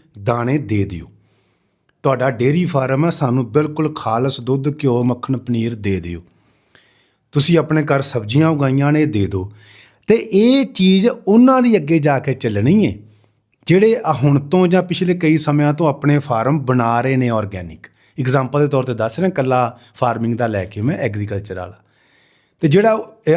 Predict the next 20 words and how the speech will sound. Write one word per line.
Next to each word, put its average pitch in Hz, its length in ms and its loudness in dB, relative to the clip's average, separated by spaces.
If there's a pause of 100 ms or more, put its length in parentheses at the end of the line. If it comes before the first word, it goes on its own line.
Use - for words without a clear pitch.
ਅੱਜ 151 100 -4
ਤੋਂ 190 160 2
ਵੀਹ 180 180 4
ਸਾਲ 190 220 2
ਬਾਅਦ 170 280 2
ਜਾਂ 190 120 0
ਪੰਦਰਾਂ 170 300 -2
ਸਾਲ 175 200 0
ਬਾਅਦ, 165 240 0
ਦੋ 165 100 -2
ਹਜ਼ਾਰ 165 180 2
ਪੈਂਤੀ 151 320 -2
ਚਾਲੀ 147 280 0
ਦੇ 165 80 4
ਵਿੱਚ 151 160 -4
ਸੋਚੇਗਾ 147 500 -2
ਕਿ 143 100 -6
ਹੁਣ 139 180 2
ਮੈਂ 147 180 4
ਆਰਗੈਨਿਕ, 131 520 0